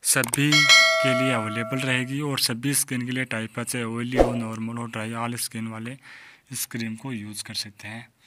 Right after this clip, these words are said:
अब इसको यूज़ में लेने से पहले बेस्ट फेस वॉश से स्किन को वॉश कर लेना है, यानी कि साफ़ करने के बाद में दोस्तों, जो स्किन के ऊपर पानी है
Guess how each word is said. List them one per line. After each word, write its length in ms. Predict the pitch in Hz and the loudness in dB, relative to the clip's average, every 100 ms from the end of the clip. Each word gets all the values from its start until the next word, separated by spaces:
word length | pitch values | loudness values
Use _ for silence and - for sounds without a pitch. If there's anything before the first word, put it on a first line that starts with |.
| - - - - | -20 -20 -8 0
अब 200 | 131 139 | 0 4
इसको 580 | 147 160 151 - 151 139 | 2 2 0 -2 0 0
यूज़ 300 | 127 131 139 | 0 0 0
में 100 | 135 | 0
लेने 200 | 127 127 | 0 -2
से 100 | - | -2
पहले 160 | 123 127 | -2 -2
बेस्ट 280 | 131 135 - | 0 0 0
फेस 260 | 131 - | 0 0
वॉश 120 | 131 | 0
से 120 | 120 131 | -2 -2
स्किन 260 | - 123 127 | -4 -4 -4
को 100 | 123 | -4
वॉश 280 | 113 123 - | -4 -2 -2
कर 100 | 120 | 0
लेना 240 | 120 123 | -2 0
है, 60 | 117 | -2
यानी 180 | 123 | -2
कि 80 | 127 | -2
साफ़ 240 | 120 123 120 | -2 -2 -2
करने 160 | 131 127 | -2 -2
के 60 | |
बाद 140 | 120 120 | -2 -2
में 120 | 123 | -4
दोस्तों, 300 | 123 120 139 | -6 -6 -6
जो 120 | 131 | -4
स्किन 360 | 123 - 123 131 | -4 -4 -4 -4
के 140 | 131 | -4
ऊपर 160 | 123 135 - | -6 -8 -8
पानी 320 | 117 113 123 | -6 -4 -4
है 140 | 113 | -6